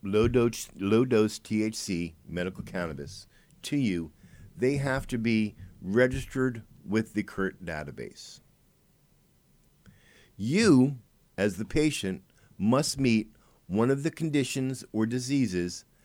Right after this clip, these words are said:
as codified in the Compassionate Use Program to be prescribed low-dose T H C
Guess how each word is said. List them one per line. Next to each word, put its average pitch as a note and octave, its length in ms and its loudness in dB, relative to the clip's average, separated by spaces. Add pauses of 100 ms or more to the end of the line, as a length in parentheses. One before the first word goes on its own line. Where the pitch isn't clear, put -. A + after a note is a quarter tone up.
(760)
as G#2+ 680 2
codified F#2 720 2 (220)
in D2+ 160 -8
the D2+ 40 -8
Compassionate F#2+ 600 -4
Use B2+ 140 -4
Program F#2 580 -2 (420)
to A2 100 -8
be A#2 140 2
prescribed C3 800 0 (420)
low-dose F2 840 2 (320)
T F2 180 -4
H D2+ 180 -8
C D2+ 360 -8